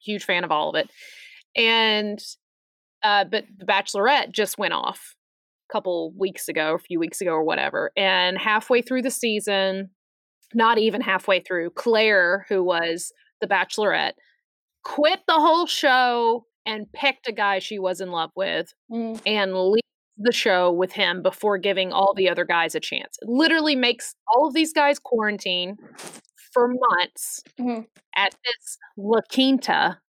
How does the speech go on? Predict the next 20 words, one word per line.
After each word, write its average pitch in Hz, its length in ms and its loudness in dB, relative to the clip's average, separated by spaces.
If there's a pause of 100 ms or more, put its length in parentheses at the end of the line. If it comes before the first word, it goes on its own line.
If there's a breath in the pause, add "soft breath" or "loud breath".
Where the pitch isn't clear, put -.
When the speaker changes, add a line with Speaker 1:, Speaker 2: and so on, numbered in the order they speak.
(100)
Speaker 1:
First 202 280 0
of - 60 -10
all, 156 140 0
Speaker 2:
Mm-hmm. 160 80 -2
Speaker 1:
it's 233 80 -8
like 202 100 0
an, 190 80 0
a 185 40 -2
Qui-, - 260 -4
La - 340 -14 (100)
Quinta 220 360 2
resort, 170 560 0 (180)
which - 380 -2 (200)
is - 280 -4
just - 240 0
a 175 100 0 (240)
bigger 175 260 2
La 170 140 0
Quinta. - 400 -4 (800 loud breath)
And 214 720 0